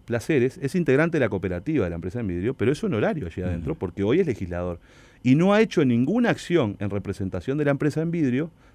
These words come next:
Speaker 1: desde que es legislador nacional, porque no lo puede hacer, porque ahí sí podría haber una conjunción de intereses, ¿verdad?
Speaker 2: Después está esta empresa de argen-, de capitales argentinos radicada en Uruguay, mm, que exportaba carne, mm, de pollo.
Speaker 1: Sí.
Speaker 2: Eh,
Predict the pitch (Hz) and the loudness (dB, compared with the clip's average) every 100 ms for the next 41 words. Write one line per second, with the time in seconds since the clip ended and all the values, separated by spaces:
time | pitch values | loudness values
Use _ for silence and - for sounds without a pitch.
0 | - 107 104 147 170 185 123 101 107 101 | 0 4 4 2 0 0 0 0 0 -2
1 | 92 110 180 - 80 90 160 104 85 - | -2 -4 -4 -6 -6 -2 -2 0 -2 -2
2 | 156 110 80 87 117 - 143 170 - - | -4 -4 -8 -4 -4 -2 -4 -4 -16 -20
3 | - 98 101 110 110 113 92 92 95 113 | -4 0 2 4 2 0 -2 -4 -6 -4
4 | 101 92 110 151 - 123 196 190 170 160 | -4 -4 -4 -4 0 2 2 2 2 4
5 | 151 135 113 110 - 107 92 85 87 90 | 4 4 2 2 4 4 4 2 2 2
6 | 92 95 90 92 90 85 101 101 104 98 | 0 0 -2 -4 -4 -4 -2 -2 -2 -2
7 | 98 120 95 85 101 90 87 107 135 98 | 0 0 0 0 0 0 0 4 4 4
8 | 76 71 104 98 87 85 82 80 - 95 | 2 -6 -8 -6 -4 -6 -8 -12 -10 -8
9 | 87 90 92 92 - - 95 104 110 98 | -6 -6 -10 -12 -8 -6 -4 -2 -4 -2
10 | 107 113 120 - 90 87 80 80 78 78 | -2 0 -2 -4 -6 -6 -6 -6 -8 -8
11 | 76 87 107 87 73 69 - - 151 113 | -8 -2 0 -2 -6 -16 -20 -14 -8 -6
12 | 110 104 101 98 95 | -2 -2 0 0 -2